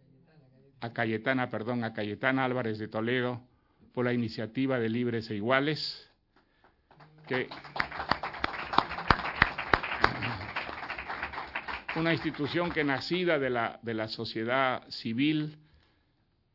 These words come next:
tiene sobre todo la voluntad de extender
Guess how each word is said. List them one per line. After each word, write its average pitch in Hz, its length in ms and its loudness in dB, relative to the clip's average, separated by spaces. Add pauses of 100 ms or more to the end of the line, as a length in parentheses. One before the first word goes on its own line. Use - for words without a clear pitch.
(120)
tiene 143 300 4
sobre 117 340 -2
todo 139 500 2 (880)
la 117 120 -2
voluntad 120 760 0 (840)
de 117 100 -4
extender 123 720 -2